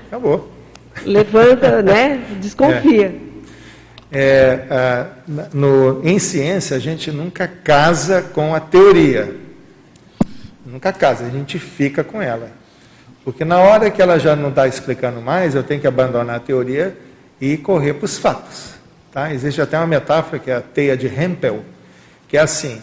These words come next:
Speaker 1: o conhecimento é como se fosse uma te-, uma teia, né, ou uma rede, né,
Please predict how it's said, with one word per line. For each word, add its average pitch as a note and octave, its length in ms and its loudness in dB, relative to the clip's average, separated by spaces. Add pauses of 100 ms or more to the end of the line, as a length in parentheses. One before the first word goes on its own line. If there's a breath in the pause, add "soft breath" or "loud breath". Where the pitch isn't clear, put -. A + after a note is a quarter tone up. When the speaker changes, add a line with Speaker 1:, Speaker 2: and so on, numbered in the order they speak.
Speaker 1:
o C3+ 40 -20
conhecimento F3 680 0
é F#3 40 2
como F#3 200 -4
se - 100 -10
fosse D3+ 280 0
uma D#3 160 -2
te-, C#3+ 480 -2
uma D3 160 -4
teia, F3 580 0 (440 loud breath)
né, C#3+ 160 2
ou D#3 200 2
uma D#3+ 200 0
rede, B2+ 720 -2
né, D#3+ 200 -4